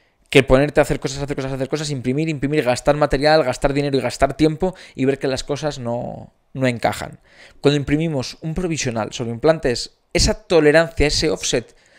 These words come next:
tenemos que estar pensando en qué es el, en qué es el espaciador para el cemento. Ahora tienes que preguntarte, ¿cuánto espaciador necesito?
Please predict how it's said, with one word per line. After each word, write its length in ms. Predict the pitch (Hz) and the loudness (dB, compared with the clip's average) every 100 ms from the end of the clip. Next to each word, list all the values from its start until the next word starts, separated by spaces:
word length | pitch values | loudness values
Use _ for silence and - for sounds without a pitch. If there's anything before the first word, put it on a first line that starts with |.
| _ | _
tenemos 220 | - 151 151 | 0 0 2
que 60 | |
estar 180 | 165 160 | 0 2
pensando 580 | 147 135 170 170 139 - | 2 2 2 2 0 0
en 160 | 147 123 | -4 -4
qué 140 | - | -2
es 120 | 160 | 0
el, 160 | 170 156 | 0 -2
en 200 | - 131 | -4 -6
qué 140 | 123 147 | 0 0
es 120 | 151 | 2
el 100 | 170 | 0
espaciador 600 | 147 - 139 135 139 139 - _ _ | -2 -2 -2 0 0 -2 -8 _ _
para 220 | 135 117 | 4 4
el 60 | |
cemento. 480 | 110 113 110 104 78 - _ _ _ | 0 -6 -8 -12 -18 -20 _ _ _
Ahora 160 | 127 | 6
tienes 200 | 139 160 | 6 2
que 80 | - | 0
preguntarte, 580 | 131 127 113 110 143 - _ _ _ _ | 0 0 -4 -6 -8 -10 _ _ _ _
¿cuánto 340 | - 131 196 | 4 4 4
espaciador 540 | - - 131 123 120 120 | -6 -2 -2 0 -2 -4
necesito? 640 | 123 - - - 131 - | -6 -6 -8 -8 -10 -14